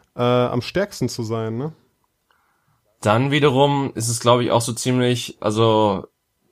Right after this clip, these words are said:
Speaker 2: es, es gab ja diese, diese Wellen, die vor der Wahl geschlagen sind. Es gab das, dieses, äh, C-D-U-Zerstörungsvideo. Es
Speaker 1: Oh ja,
Speaker 2: gab
Speaker 1: hast du das gesehen?
Speaker 2: die, nee.
Speaker 1: Ich hab's mir
Speaker 2: Ich fand
Speaker 1: komplett
Speaker 2: den Teil, ich
Speaker 1: ja?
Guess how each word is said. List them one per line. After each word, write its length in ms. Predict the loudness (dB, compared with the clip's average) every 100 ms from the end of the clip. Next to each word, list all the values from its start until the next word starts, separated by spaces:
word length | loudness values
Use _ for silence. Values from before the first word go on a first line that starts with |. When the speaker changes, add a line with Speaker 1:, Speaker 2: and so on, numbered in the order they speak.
| _
Speaker 2:
es, 200 | -6 -4 -4
es 100 | 2
gab 220 | 2 2
ja 80 | 0
diese, 640 | 0 0 0 0 0 -2
diese 420 | -6 -4 -4 2
Wellen, 400 | 4 4 2 0
die 80 | -4
vor 180 | 0 2
der 140 | 4
Wahl 160 | 4 2
geschlagen 460 | 0 0 2 2
sind. 480 | 0 0 0 -2 -4 -10
Es 160 | -6 0
gab 180 | 0
das, 240 | 0 -2 -4
dieses, 480 | -6 -4 -4 -4 0
äh, 300 | 2 2 0
C-D-U-Zerstörungsvideo. 1500 | -2 -2 0 -2 -2 -2 0 0 -2 -4 -6 -2 -2 0 0
Es 100 | 2
Speaker 1:
Oh 160 | 4
ja, 220 | 4 4
Speaker 2:
gab 80 | 2
Speaker 1:
hast 160 | 2 0
du 40 |
das 160 | -4 -4
gesehen? 400 | -2 0 0 0
Speaker 2:
die, 400 | 2 4 2 0 _ _ _ _ _ _ -4
nee. 680 | 0 4 4 4 0 -4 -8 -14
Speaker 1:
Ich 200 | -4 -4
hab's 180 | -2
mir 100 | -2
Speaker 2:
Ich 40 | 0
fand 100 | 0 2
Speaker 1:
komplett 220 | 2 2
Speaker 2:
den 80 | 0
Teil, 200 | 0 -2
ich 140 | -6
Speaker 1:
ja? 220 | -4 -6